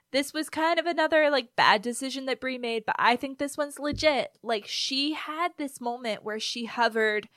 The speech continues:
around not her true self. Like, she had this moment where she was trying to decide whether to buy into,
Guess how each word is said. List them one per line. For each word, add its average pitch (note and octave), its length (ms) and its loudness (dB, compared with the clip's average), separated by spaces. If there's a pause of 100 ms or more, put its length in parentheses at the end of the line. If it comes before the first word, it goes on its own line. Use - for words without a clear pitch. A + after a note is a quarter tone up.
around A3+ 480 4
not A3 260 2
her A3+ 180 0
true A3 380 -10
self. A3 640 0 (440)
Like, A3+ 180 2
she C4+ 220 -4
had C#4 180 4
this C4 180 -8
moment A3+ 300 -4
where A3 100 -4
she A3 200 -8
was G#3+ 220 -6 (440)
trying A3+ 380 0
to A#3 80 -8
decide G#3 520 2
whether G3+ 300 -2
to A3 180 -6
buy F#3+ 280 2
into, F#3+ 840 -6